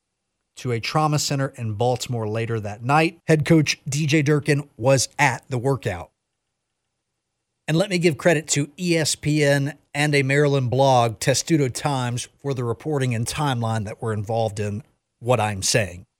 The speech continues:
It took thirty-four minutes after McNair started showing symptoms for the medical staff to remove him from the field, sixty-seven minutes to call nine one one, and ninety-nine minutes before he left in an ambulance.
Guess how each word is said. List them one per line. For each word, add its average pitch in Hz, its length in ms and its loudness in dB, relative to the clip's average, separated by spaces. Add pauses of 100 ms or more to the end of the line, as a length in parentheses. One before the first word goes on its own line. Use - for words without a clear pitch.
(240)
It 185 160 0
took 226 260 2
thirty-four 190 500 2
minutes 180 320 0
after 175 240 -2
McNair 151 320 0
started 147 380 0
showing 143 280 2
symptoms 160 540 0
for 143 240 -2
the 135 160 -2
medical 135 360 -2
staff 131 380 2
to - 120 -6
remove 135 340 2
him 143 140 2
from 131 160 -2
the 117 60 -2
field, 165 380 2
sixty-seven 170 840 0
minutes 175 300 -2
to 147 100 -8
call 139 200 4
nine 123 300 -2
one 123 220 -4
one, 139 200 0
and 113 160 -8
ninety-nine 139 540 0
minutes 135 260 -4
before 143 400 -8
he 151 160 -8
left 127 480 0
in 139 60 -2
an 123 120 -2
ambulance. 123 760 -4